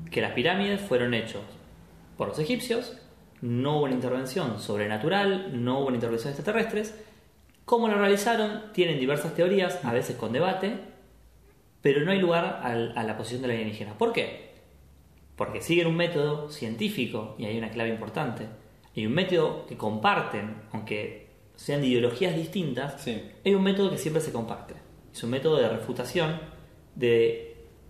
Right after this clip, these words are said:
Speaker 1: una investigación nunca nace de la nada. Digo, si vos definís y querés investigar sobre alguna cuestión, primero tenés que leer todo lo que se investigó sobre ese periodo.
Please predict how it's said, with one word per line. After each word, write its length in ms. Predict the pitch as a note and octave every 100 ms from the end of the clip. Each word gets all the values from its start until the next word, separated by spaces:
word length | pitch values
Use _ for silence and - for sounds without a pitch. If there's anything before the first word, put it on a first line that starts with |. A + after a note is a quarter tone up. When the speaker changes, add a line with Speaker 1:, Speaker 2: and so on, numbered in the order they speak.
| -
Speaker 1:
una 160 | E3 F3
investigación 540 | D#3+ D#3 D3+ G3 F3
nunca 240 | F#3+ E3
nace 220 | C#3 B2 A#2
de 60 |
la 80 | G#2+
nada. 340 | G2+ G2+ - - - - - - -
Digo, 160 | A#2
si 120 | A#2
vos 380 | C3 G3+ - - - - - - -
definís 520 | B2 B2+ E3 B2+ -
y 40 |
querés 240 | - A#2 C#3+
investigar 680 | D#3 D3+ F3 F3 G#2 - -
sobre 460 | - A2+ G#2+ G#2+
alguna 280 | G#2+ B2+ D#3+
cuestión, 420 | E3 E3 A2+ C3+ - - - - -
primero 300 | D#3 F3 G3
tenés 160 | F3 E3+
que 80 | D#3
leer 200 | D#3+ D#3+
todo 100 | E3+
lo 60 |
que 80 | D3+
se 80 | C#3+
investigó 300 | B2 C3 C#3
sobre 180 | C3 B2
ese 120 | A#2+
periodo. 300 | G#2 G2